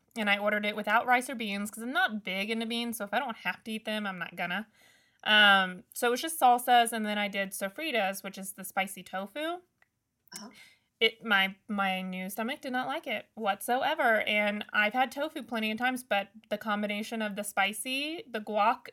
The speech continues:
Speaker 1: and the, and the tofu, like, it
Speaker 2: Too
Speaker 1: did not work
Speaker 2: much.
Speaker 1: out for me.
Speaker 2: Hmm.
Speaker 1: Um,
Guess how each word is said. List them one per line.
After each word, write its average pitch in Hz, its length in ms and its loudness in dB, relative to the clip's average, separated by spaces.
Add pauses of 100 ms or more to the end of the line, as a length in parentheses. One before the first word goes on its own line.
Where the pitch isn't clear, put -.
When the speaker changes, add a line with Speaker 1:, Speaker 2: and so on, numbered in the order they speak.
Speaker 1:
and 214 180 -2
the, 214 240 -2 (680)
and 214 180 -4
the 214 80 -6
tofu, 233 580 -4
like, 190 340 0 (1000)
it 226 80 -2
Speaker 2:
Too - 20 -10
Speaker 1:
did 226 100 -2
not 233 140 2
work 247 180 4
Speaker 2:
much. - 0 -
Speaker 1:
out 254 180 6
for 208 100 -8
me. 196 240 -6 (720)
Speaker 2:
Hmm. 196 380 -14 (800)
Speaker 1:
Um, 196 520 0